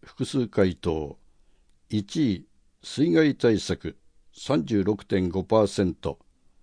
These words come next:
二位、震災対策、三十一点二パーセント。三位、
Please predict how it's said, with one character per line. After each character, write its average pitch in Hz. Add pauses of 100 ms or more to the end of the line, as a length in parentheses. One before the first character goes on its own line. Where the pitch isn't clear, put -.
(340)
二 110
位、 - (340)
震 151
災 143
対 113
策、 - (360)
三 -
十 101
一 104
点 95
二 92
パ 110
ー -
セ 98
ン 85
ト。 - (680)
三 147
位、 90